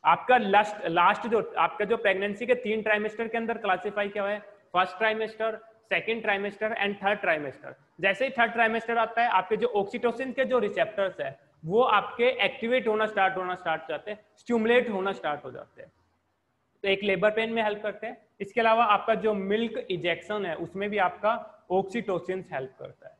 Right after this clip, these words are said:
ठीक है, तो आपका फंक्शंस के बारे में पता होना चाहिए, और ये फंक्शंस किसके? आपके प्रोटीनियस फंक्शंस है। नेक्स्ट हम बात करें, सेल रिकॉग्निशंस में भी हेल्प करते हैं।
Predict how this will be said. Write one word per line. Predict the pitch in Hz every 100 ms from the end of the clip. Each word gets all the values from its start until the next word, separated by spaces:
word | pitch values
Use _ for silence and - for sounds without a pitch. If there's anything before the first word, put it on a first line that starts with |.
| _ _ _
ठीक | 269
है, | 247
तो | 247
आपका | 233 247
फंक्शंस | 240 202 202 226 226
के | 233
बारे | 214 208
में | 220
पता | 220 208
होना | 196 190
चाहिए, | 247
और | 240
ये | 247
फंक्शंस | 220 202 233 233
किसके? | 233 214 214
आपके | 196 - 233 233 - - -
प्रोटीनियस | 202 196 208 220 226 220
फंक्शंस | 170 143 - 127 - -
है। | - _ _ _ _
नेक्स्ट | 170 208 -
हम | 247 226
बात | 226 226
करें, | 233 214 233 - - _
सेल | - 214 202 226
रिकॉग्निशंस | 214 208 196 190 175 185 185 185
में | 202
भी | 196
हेल्प | 160 135 131
करते | 131 117 _
हैं। | -